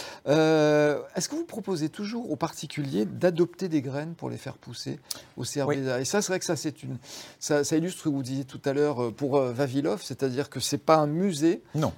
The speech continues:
Speaker 1: Euh,
Speaker 2: C'est une démarche participative,
Speaker 1: on travaille
Speaker 2: vraiment.
Speaker 1: sur du vivant et donc il faut co-, continuer à le faire vivre.
Speaker 2: Tout à fait, tout à fait.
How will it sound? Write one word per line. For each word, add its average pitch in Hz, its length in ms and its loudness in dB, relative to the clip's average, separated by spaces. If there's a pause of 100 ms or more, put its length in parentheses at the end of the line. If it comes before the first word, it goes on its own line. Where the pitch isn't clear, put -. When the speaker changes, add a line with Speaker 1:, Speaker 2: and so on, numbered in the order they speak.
(140)
Speaker 1:
Euh, 120 800 4
Speaker 2:
C'est 139 80 -4
une 143 60 -2
démarche 151 240 2
participative, - 520 -2
Speaker 1:
on 175 60 8
travaille 196 240 8
Speaker 2:
vraiment. 208 80 0
Speaker 1:
sur 175 100 2
du 165 120 0
vivant 170 400 4
et 180 40 2
donc 156 200 -2
il - 40 -12
faut 143 120 -2
co-, - 100 -10
continuer 151 380 -4
à - 20 0
le 139 60 -4
faire 147 160 -8
vivre. 147 400 -10
Speaker 2:
Tout - 160 -14
à 151 80 2
fait, 131 180 -6
tout - 140 -16
à 123 80 -6
fait. 120 160 -8